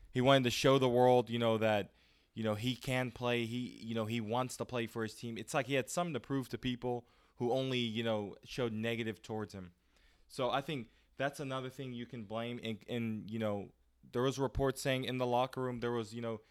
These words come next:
his own teammates questioning, you know, his will to play. Kendrick Perkins, he was talking about how he texted Kevin Durant over the weekend. He said, you know, "You should not play in this game. You should sit out. You know, there's no way in hell,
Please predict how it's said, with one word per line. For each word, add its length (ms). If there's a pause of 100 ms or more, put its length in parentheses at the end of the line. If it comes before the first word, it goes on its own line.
(180)
his 180
own 220
teammates 520
questioning, 560
you 100
know, 100
his 200
will 200
to 80
play. 360 (440)
Kendrick 380
Perkins, 560 (420)
he 140
was 160
talking 300
about 200
how 180
he 220
texted 480
Kevin 260
Durant 260
over 160
the 120
weekend. 440 (300)
He 100
said, 300 (300)
you 120
know, 240 (340)
"You 120
should 220
not 240
play 200
in 100
this 160
game. 360 (300)
You 80
should 220
sit 220
out. 300 (340)
You 100
know, 100
there's 280
no 180
way 200
in 80
hell, 400